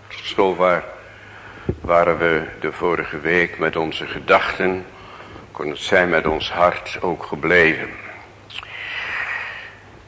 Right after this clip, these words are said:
Dan is er dus al heel wat gebeurd. En dan zou je denken, nu komt naar al die wederwaardigheden,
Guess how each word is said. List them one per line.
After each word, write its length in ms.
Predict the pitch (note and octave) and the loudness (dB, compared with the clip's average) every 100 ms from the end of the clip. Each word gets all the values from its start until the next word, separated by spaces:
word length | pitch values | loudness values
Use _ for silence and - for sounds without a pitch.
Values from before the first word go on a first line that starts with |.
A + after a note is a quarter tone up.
| - | -2
Dan 240 | - D#3 | 6 8
is 120 | E3+ | 8
er 80 | E3 | 6
dus 180 | D3 C#3+ | 4 6
al 80 | D3+ | 8
heel 180 | D#3+ D#3 | 8 8
wat 180 | C#3+ | 6
gebeurd. 960 | - D3 C3 F3 C#3 F#2 - - - - - - - - - - - - - | 4 -2 6 8 8 6 -2 -2 -2 -2 -6 -10 -12 -20 -20 -20 -20 -20 -20
En 100 | - | -10
dan 80 | F#2+ | -8
zou 200 | - E2 | 0 0
je 100 | D2 | 2
denken, 600 | F2 G#2 G#2 - G2 F2 - - - - - - - - - - - - | 4 4 4 0 -4 -4 -8 -20 -20 -20 -20 -20 -20 -20 -20 -20 -20 -14
nu 140 | F2+ | -10
komt 320 | - G#2+ G2 | 4 4 6
naar 180 | F#2+ G2+ | 6 10
al 400 | A2+ C3+ C3+ B2+ | 10 10 8 6
die 180 | A#2 G#2 | 0 0
wederwaardigheden, 1600 | F#2+ A#2 A#2+ G#2+ G#2+ F#2 G2 A2+ A2 G2+ F2+ F#2 F#2 F#2+ F2+ | 2 4 4 4 0 4 6 6 4 2 -4 0 2 2 -4